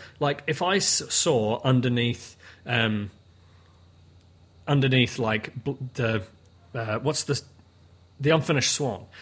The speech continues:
Underneath the Unfinished Swan, uh, 'cause that's on my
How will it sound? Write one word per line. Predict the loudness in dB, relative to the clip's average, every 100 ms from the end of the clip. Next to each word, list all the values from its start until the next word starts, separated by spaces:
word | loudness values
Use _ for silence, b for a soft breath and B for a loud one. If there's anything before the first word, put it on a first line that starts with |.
| B
Underneath | 0 0 0 -2
the | -2
Unfinished | -2 -2 -2 -2 -4 -4
Swan, | -6 -8 -10 -16 -18 b b -6
uh, | -6 -4
'cause | -6 -4 -6
that's | -6 -6 -6
on | -6
my | -6 -8